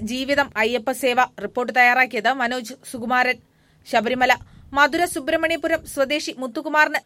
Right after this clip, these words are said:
സന്നിധാനത്തെ ശുചീകരണ ജോലി അയ്യപ്പനെ സേവിക്കാനുള്ള നിയോഗമാണ്.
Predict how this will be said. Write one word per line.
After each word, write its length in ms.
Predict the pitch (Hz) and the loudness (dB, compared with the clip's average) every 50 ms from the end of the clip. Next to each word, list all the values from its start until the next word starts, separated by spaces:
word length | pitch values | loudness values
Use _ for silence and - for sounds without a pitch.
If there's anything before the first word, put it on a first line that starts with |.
| _ _ _ - | _ _ _ 0
സന്നിധാനത്തെ 680 | - 277 269 277 294 285 359 311 294 294 277 311 277 - | 2 2 2 2 2 0 2 2 2 2 0 -2 -4 -4
ശുചീകരണ 540 | - - 247 214 269 294 285 294 285 294 285 | -8 -10 -8 -4 -4 0 2 2 2 2 2
ജോലി 260 | 269 277 277 277 277 - | 4 4 2 2 0 -2
അയ്യപ്പനെ 420 | - 226 233 254 262 - 277 285 277 | -2 0 0 0 0 0 -2 -2 -2
സേവിക്കാനുള്ള 580 | - - 269 262 277 - 285 269 269 254 262 254 | -2 -4 -6 -6 -4 0 0 0 2 2 2 2
നിയോഗമാണ്. 580 | 240 233 233 240 247 240 254 247 247 247 247 | 0 0 -2 -2 -2 -2 0 2 2 2 2